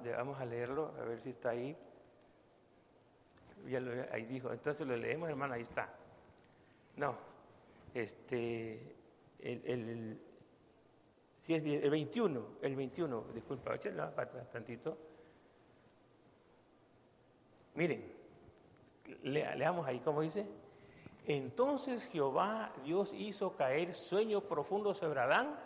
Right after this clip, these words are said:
Mientras éste dormía, tomó una de sus costillas y cerró la carne en su lugar.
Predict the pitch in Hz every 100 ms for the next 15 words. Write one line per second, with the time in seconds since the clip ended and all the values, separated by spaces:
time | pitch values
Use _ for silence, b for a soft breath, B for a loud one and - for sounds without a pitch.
0 | - B B B B B B 139 151 151
1 | 139 135 127 - 247 233 233 196 165 202
2 | 269 320 294 - - - - - 135 202
3 | 262 247 - 175 - 160 - 247 269 285
4 | 285 - B B 165 147 139 143 175 160
5 | - 170 170 170 151 156 127 123 120